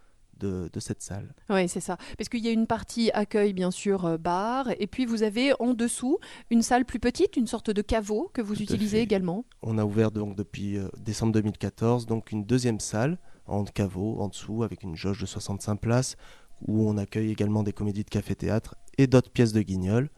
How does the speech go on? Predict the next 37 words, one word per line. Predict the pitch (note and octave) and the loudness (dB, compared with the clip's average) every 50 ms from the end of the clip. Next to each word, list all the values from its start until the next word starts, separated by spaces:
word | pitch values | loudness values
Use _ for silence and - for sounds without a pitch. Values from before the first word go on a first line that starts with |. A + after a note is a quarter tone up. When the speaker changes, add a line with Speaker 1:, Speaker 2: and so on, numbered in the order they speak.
| - - - - - - D#3 E3 - - - - - | -20 -20 -20 -20 -18 -16 -14 -14 -14 -14 -6 2 6
Speaker 2:
Et | G#3+ G#3+ G#3+ | 6 6 8
il | A#3+ | 8
y | A3+ A#3+ | 8 8
a, | - | 8
donc | A3+ B3+ B3+ B3 - | 8 6 6 6 6
il | B3 | 4
y | |
a, | F#3 - | 4 4
il | - | 4
y | A3+ | 2
a | G#3+ G#3 | 4 4
une, | A3 G#3+ G#3+ G#3 G3+ - | 4 4 4 2 0 0
une | - A#3 G#3+ G#3+ A3 | 2 4 4 4 4
vraie | G#3+ A3 A3 B3+ C4 | 4 2 2 2 2
demande, | G#3+ G#3 A#3+ A#3+ A#3 A3+ A#3+ C4+ F4+ G#4+ F4 A3+ F#3+ - - - - - - - | 2 4 4 4 4 4 2 2 0 0 0 0 0 -2 -4 -14 -18 -8 -2 0
euh, | G3+ G3 F#3+ - | 4 4 4 6
aussi | - C4 C4 - - - | 8 6 6 6 4 -2
bien. | A3 - | 0 2
Alors | - G3 F3+ | 4 4 4
vous | G3 G#3 A3+ | 4 4 2
êtes | G#3+ | 4
dans | G#3+ G3+ G3+ | 4 4 4
un | G3+ F#3+ | 2 2
quartier | G#3 F#3 - - - G#3 | 0 -2 -2 -2 -2 0
bien | F#3 G3 F#3 | 2 0 0
sûr, | - - G#3 G3 F3+ - _ _ _ _ - | 0 0 0 0 -2 -4 _ _ _ _ -10
euh, | D#3+ D3+ C#3+ C3+ - - - - - - | -8 -6 -6 -4 -4 -6 -6 -6 -4 0
touristique, | - F#3+ D#3+ D#3+ E3+ - - - - A#3+ G3 - - - | 2 2 2 2 0 -4 -4 -2 -2 -2 -2 -4 -6 -6
euh, | D3 C#3 - - | -4 -4 -4 -4
on, | D3+ D3 D3+ - - E3 | -4 -4 -2 0 0 0
on | |
va | D#3+ C#3+ | 0 0
le | C#3+ | -2
dire | D3 C#3+ C#3 | -2 -4 -2
comme | - D#3 F3 | -2 -2 0
ça, | F#3 - C4+ | 0 2 2
hein. | D4 B3 G#3 A3+ | 4 4 4 2